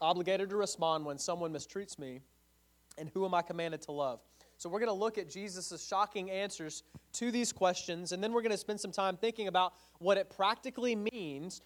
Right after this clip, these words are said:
for our everyday lives as followers of Jesus, and how we can possibly obey these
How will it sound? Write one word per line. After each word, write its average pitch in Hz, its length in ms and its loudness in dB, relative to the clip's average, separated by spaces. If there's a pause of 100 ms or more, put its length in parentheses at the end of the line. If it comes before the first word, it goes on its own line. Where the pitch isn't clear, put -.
(140)
for 185 200 6
our 185 120 8
everyday 202 500 4
lives 156 720 2 (200)
as 160 100 -4 (140)
followers 190 600 8
of 170 160 -6
Jesus, 170 760 0 (540)
and 185 120 0
how 233 180 10
we 254 100 8
can 226 140 2
possibly 214 600 6
obey 202 560 6
these 185 440 -4